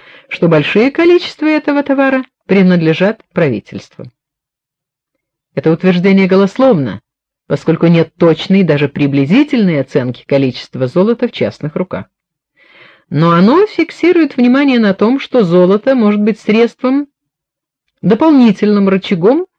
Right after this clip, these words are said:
расширяющим возможности государственного регулирования экономики в условиях капиталистического способа производства.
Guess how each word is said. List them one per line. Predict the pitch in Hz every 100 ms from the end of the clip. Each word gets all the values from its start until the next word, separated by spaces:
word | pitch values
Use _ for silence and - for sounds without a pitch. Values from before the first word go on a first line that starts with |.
| _ _ _ _ _ -
расширяющим | 196 185 220 233 285 - 262 214
возможности | 196 208 240 240 240 247
государственного | 202 196 202 175 180 - 196 202 190
регулирования | 160 170 165 156 147 139
экономики | 135 151 202 277 277
в | 240
условиях | 185 208 233 269
капиталистического | - 208 185 160 147 - 185 - - 220
способа | - 139 147 160
производства. | 165 151 123 98 -